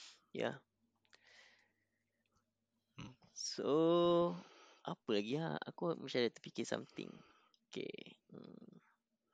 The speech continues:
Speaker 1: So, kau rasa Rafizi menang lah?
Speaker 2: Um, <clears throat> yes, to be fair, aku rasa dalam debate tu, aku rasa Rafizi berjaya sampaikan, uh, dia punya idea lebih baik daripada Syahir lah.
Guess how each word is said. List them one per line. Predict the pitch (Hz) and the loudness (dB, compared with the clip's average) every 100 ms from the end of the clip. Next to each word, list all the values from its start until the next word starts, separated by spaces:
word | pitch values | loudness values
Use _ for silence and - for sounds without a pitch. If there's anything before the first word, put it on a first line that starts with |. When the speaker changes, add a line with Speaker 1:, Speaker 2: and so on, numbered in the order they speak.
| _ - _ _ _ - | _ -20 _ _ _ -6
Speaker 1:
So, | - 180 | 2 10
kau | 170 | 10
rasa | 170 190 | 10 10
Rafizi | 170 160 151 139 | 8 8 4 6
menang | 135 170 | 6 4
lah? | 147 - - _ _ _ _ - - - - - - - | 0 -6 -20 _ _ _ _ -20 -18 -16 -16 -16 -12 4
Speaker 2:
Um, | 110 110 110 107 104 95 - | 8 10 12 10 10 6 0
<clears throat> | - 123 - - _ _ _ - - | 2 2 0 -18 _ _ _ -2 8
yes, | 117 - | 8 8
to | |
be | 104 104 | 4 12
fair, | - 120 120 127 - | 12 12 10 4 -2
aku | - 104 | 4 4
rasa | - 117 113 110 107 | 6 10 12 10 10
dalam | 95 104 101 101 101 82 | 12 12 12 10 2 0
debate | 98 101 101 113 90 | 2 2 8 8 8
tu, | 127 143 - - - - - | 4 2 0 -18 -18 -12 -6
aku | - 117 | 2 2
rasa | - 120 110 | 6 6 8
Rafizi | 98 - 107 | 6 4 4
berjaya | 120 104 104 110 107 | 6 12 12 12 8
sampaikan, | 87 95 - 101 95 110 104 101 110 - - - - | 6 2 10 10 12 12 12 10 -2 -10 -20 -10 0
uh, | 90 92 | 2 4
dia | 98 | 4
punya | - - - 95 95 90 - _ - - - | 4 2 4 6 6 4 0 _ -20 -14 2
idea | 95 98 104 110 113 120 104 | 4 6 8 10 8 4 2
lebih | 95 101 | 4 8
baik | 98 92 | 8 8
daripada | 95 95 | 4 2
Syahir | 95 92 90 | 2 2 0
lah. | - | -4